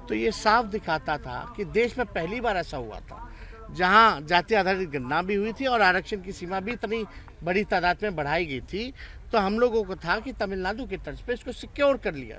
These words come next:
जाए, लेकिन केंद्र सरकार ने इसको neglect किया, नकारा, और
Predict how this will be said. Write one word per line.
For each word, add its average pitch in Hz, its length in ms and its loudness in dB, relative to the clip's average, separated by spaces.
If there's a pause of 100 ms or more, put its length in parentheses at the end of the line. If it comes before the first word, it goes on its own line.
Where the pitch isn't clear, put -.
जाए, - 160 -16 (520)
लेकिन 185 280 -2
केंद्र 180 360 -4
सरकार 135 360 -10
ने 170 160 -10
इसको - 180 -10
neglect 135 580 -6
किया, - 240 -18 (180)
नकारा, 151 480 -4 (960)
और 202 260 2